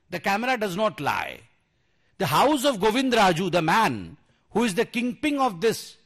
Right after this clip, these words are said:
murder, I would say, clearly shows that on the gates of Mister Govind Raju and inside the premises of Mister Govind Raju, there are umpteen numbers of stickers of D M K.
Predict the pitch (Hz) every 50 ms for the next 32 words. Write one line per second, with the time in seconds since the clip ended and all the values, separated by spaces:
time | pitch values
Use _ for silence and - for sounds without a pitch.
0 | _ _ _ _ _ - 147 170 196 226 247 262 262 240 220 220 208 208 214 151
1 | - - 165 139 107 90 80 - - _ _ _ _ _ _ _ _ _ _ _
2 | - 185 214 254 269 277 277 277 226 - - 240 233 247 240 180 226 196 214 214
3 | 214 202 156 131 156 220 254 220 - - - 226 220 - - 214 208 - - -
4 | 202 170 190 180 190 196 190 185 180 175 170 147 139 147 120 107 - - - -
5 | - 165 190 196 196 185 - - 214 254 269 233 190 233 165 - 202 190 190 202
6 | 214 - - 208 190 214 196 156 202 180 - - 202 170 160 180 170 175 175 175
7 | 170 165 160 156 147 156 131 107 - - - - _ - 165 185 208 202 - 175
8 | 190 196 - - - 277 285 294 277 262 240 233 226 220 233 220 - 226 208 -
9 | - - 202 170 - 214 226 220 190 196 180 143 135 160 160 165 147 139 117 -
10 | - 117 98 82